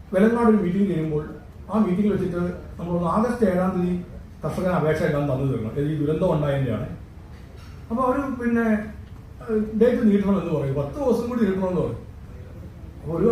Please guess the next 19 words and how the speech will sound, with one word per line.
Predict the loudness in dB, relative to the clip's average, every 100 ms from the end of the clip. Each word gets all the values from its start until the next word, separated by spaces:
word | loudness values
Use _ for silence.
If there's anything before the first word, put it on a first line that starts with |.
| 2
ആൾ | 2 4 4
പറഞ്ഞു, | 2 0 -2
"പത്ത് | -6 -4
ദിവസമല്ല, | -2 0 2
അത് | 0 -2
കുറച്ചുകൂടി | -4 -2 0
നീട്ടണം" | 0 -2 -4 -6
എന്ന്. | -6 -6 -8 -10
ഇതെല്ലാം | -4 0 4
അപ്പൊ | 6
ഏത് | 6 4 2
പ്രതിനിധിയാണെന്ന് | 2 4 4 2 2
വെച്ചാൽ | 2
അറിയില്ല, | 4 2
ഒരു | 0 -4
പുറകിൽ | -4 0 2
നിന്ന | 4
ഒരാൾ | 4 4 4
പറയുകയാണ്. | 4 4 2 0